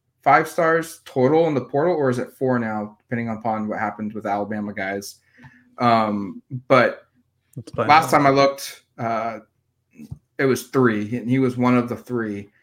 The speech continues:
Speaker 1: This is a game changer for Oregon. Troy Franklin's departure opens the door for a need for a new receiver,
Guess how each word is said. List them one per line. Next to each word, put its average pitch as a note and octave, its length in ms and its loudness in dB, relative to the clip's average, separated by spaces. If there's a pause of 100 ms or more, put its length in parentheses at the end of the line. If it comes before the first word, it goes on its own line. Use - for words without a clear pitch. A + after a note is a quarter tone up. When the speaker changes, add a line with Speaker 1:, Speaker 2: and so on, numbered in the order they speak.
(800)
Speaker 1:
This C#3+ 200 2
is F3 100 0
a E3 80 4
game C#3 260 4
changer A2 420 0
for A2+ 180 -2
Oregon. A2 420 0
Troy C3+ 220 4
Franklin's C#3 520 2
departure B2 840 0 (300)
opens C3 380 0
the B2+ 100 0
door B2 340 6
for A#2 360 0
a A2 100 0
need A#2+ 460 4
for A#2 260 -2
a A2+ 40 -4
new A#2 140 -2
receiver, D#3+ 760 4